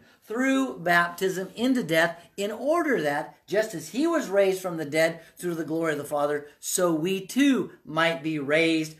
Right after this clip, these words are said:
to walk in newness of life." That's powerful, brethren. We need to recognize and understand this first point, born again to a living hope, has to do with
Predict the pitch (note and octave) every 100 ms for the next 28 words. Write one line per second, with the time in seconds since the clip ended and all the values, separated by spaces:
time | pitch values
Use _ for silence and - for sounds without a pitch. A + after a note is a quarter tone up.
0 | _ - D3+ C#3 D#3+ E3 E3 - - -
1 | C#3+ C3 D3+ G3 A3 G#3 G#3 G3+ - D#3+
2 | C#3+ E3 F3 D3+ - - _ A3 A3+ -
3 | A3+ B3 A3+ - D3+ C#3+ C#3 D#3+ G3 -
4 | _ C4 C#4 F3+ E3+ F#3 G3 F3+ F3+ E3+
5 | F3 F3+ G3 F#3 G#3+ F3+ D#3 - G#3 G#3
6 | A3+ A#3 D#3+ - - - F3 G3 E3 G3
7 | F#3 F3 F3 F#3+ F#3 E3+ A#3 E3 - _
8 | - - - F3+ A3 - B3 D#3+ E3+ F#3+
9 | G3+ E3+ E3+ F3+